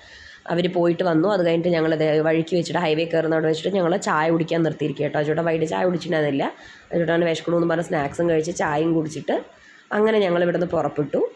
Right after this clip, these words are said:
അങ്ങനെ വീട്ടിൽ പോയി പിന്നെ വീഡിയോസ് ഒന്നും എടുത്തില്ല. അത് കഴിയുമ്പോഴേക്കും എനിക്ക് ഒട്ടും വയ്യാണ്ടായിട്ടുണ്ട്, ശ്വാസം മുട്ടിയിട്ടും ഒട്ടും വയ്യാതായിട്ടുണ്ട്. അങ്ങനെ പിന്നെ ഞങ്ങൾ പോയി വേഗം, ആ, നമ്മൾ ഫുഡൊക്കെ അവിടുന്ന് കൊണ്ടുവന്നിട്ടുണ്ടായിരുന്നു. ഫുഡ്, പ്രസാദം, ഫ്രൂട്ട്സ്, അങ്ങനെ കുറേ കാ-, മാവൊക്കെ കുറേ സംഭവങ്ങൾ കൊണ്ടുവന്നിട്ടുണ്ടായിരുന്നു.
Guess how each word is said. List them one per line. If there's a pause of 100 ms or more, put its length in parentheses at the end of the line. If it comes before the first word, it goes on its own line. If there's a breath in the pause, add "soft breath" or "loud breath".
അങ്ങനെ
വീട്ടിൽ
പോയി
പിന്നെ
വീഡിയോസ്
ഒന്നും
എടുത്തില്ല.
അത്
കഴിയുമ്പോഴേക്കും
എനിക്ക്
ഒട്ടും
വയ്യാണ്ടായിട്ടുണ്ട്,
ശ്വാസം
മുട്ടിയിട്ടും (420 loud breath)
ഒട്ടും
വയ്യാതായിട്ടുണ്ട്. (300 loud breath)
അങ്ങനെ
പിന്നെ
ഞങ്ങൾ
പോയി
വേഗം, (200)
ആ,
നമ്മൾ
ഫുഡൊക്കെ
അവിടുന്ന്
കൊണ്ടുവന്നിട്ടുണ്ടായിരുന്നു.
ഫുഡ്,
പ്രസാദം,
ഫ്രൂട്ട്സ്,
അങ്ങനെ
കുറേ
കാ-,
മാവൊക്കെ
കുറേ
സംഭവങ്ങൾ
കൊണ്ടുവന്നിട്ടുണ്ടായിരുന്നു.